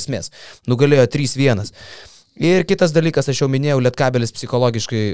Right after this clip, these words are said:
lūžta žymiai rečiau už Rytą šį sezoną, tai visą tai sudėjus, mano favoritas yra Panevėžys. Aš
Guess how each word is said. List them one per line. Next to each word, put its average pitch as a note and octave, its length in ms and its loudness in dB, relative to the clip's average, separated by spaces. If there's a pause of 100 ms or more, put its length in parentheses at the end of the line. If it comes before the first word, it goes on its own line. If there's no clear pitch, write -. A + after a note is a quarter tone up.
(140)
lūžta A2+ 400 -4
žymiai A2+ 640 2
rečiau F#2 320 -4
už - 240 -8
Rytą G2+ 460 -6 (100)
šį G#2+ 320 -8
sezoną, A#2+ 460 -2 (100)
tai G2 300 -4 (500)
visą A#2 480 -4
tai G#2 160 -6
sudėjus, F#2+ 640 -10 (1000)
mano G#2+ 320 -8
favoritas G#2+ 560 -6
yra G2 240 -4
Panevėžys. G2+ 720 -6
Aš G2+ 80 -10